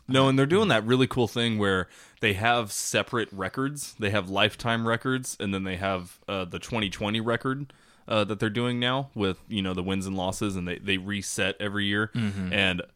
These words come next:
Speaker 1: I love that.
Speaker 2: Yeah, they've
Speaker 1: Uh,
Speaker 2: got the, the overall versus the, what they've done this year.
Speaker 1: Yeah, I
Speaker 2: Mm-hmm.
Speaker 1: thought it was really weird when they first announced it. I'm like, "How, how are they gonna do that?" But it makes, it makes a lot of sense, and, and they're doing it very well. So, uh, definitely agree with you.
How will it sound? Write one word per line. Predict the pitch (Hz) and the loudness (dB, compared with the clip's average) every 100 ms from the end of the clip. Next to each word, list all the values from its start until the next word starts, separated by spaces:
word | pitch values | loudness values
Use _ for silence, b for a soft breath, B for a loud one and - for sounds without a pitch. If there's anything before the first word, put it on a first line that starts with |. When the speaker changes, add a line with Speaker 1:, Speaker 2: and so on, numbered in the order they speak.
| _ _ 101 | _ _ 0
Speaker 1:
I | 101 | 0
love | 90 80 80 85 78 | 0 -6 -8 -8 -8
that. | 58 50 - - - | -10 -12 -12 -20 -12
Speaker 2:
Yeah, | 92 90 | -10 -6
they've | 95 101 | -4 -2
Speaker 1:
Uh, | |
Speaker 2:
got | 101 | -2
the, | - 80 | -2 -4
the | - - | -4 2
overall | 113 107 104 101 104 104 | 2 4 4 6 6 4
versus | 104 98 - 98 92 | 2 -2 -2 -4 -4
the, | 95 | -4
what | 92 98 92 - | -4 -4 -6 -4
they've | 101 90 | -4 -2
done | 92 92 | -4 -6
this | 90 95 | -6 -6
year. | 101 117 | -6 0
Speaker 1:
Yeah, | 143 123 98 | 6 6 6
I | 110 | 2
Speaker 2:
Mm-hmm. | - | 4
Speaker 1:
thought | 185 | 4
it | 202 | 4
was | 135 113 | 2 2
really | 143 117 | 2 2
weird | 90 98 110 120 | 0 0 0 0
when | 120 | 0
they | 120 | 0
first | 135 131 - | 0 0 0
announced | 117 131 131 | 0 0 0
it. | 147 139 | 0 0
I'm | 107 | -2
like, | 98 92 | -2 -4
"How, | 98 107 110 110 b b b | -2 0 0 -2 b b b
how | 113 | 2
are | 113 | 2
they | 107 | 2
gonna | 107 98 | 2 2
do | 104 | 2
that?" | 110 110 104 | 4 2 2
But | 104 | 0
it | 107 | 2
makes, | 131 - - - - | 2 0 -8 -10 -8
it | 110 | -2
makes | 120 - | -2 -2
a | |
lot | 95 82 | -4 -6
of | - | -8
sense, | - - - - | -14 -14 -14 -12
and, | - 104 | -6 -6
and | 98 95 | -4 -4
they're | |
doing | 92 98 87 | -2 -2 -2
it | 85 | -8
very | 82 76 | -10 -8
well. | 80 73 - | -8 -8 -10
So, | - 95 87 B B B | -6 -4 -4 B B B
uh, | 95 90 - | -4 -2 0
definitely | - 127 113 95 | 6 6 6 2
agree | 87 | 0
with | 78 - | -4 -4
you. | 87 | -8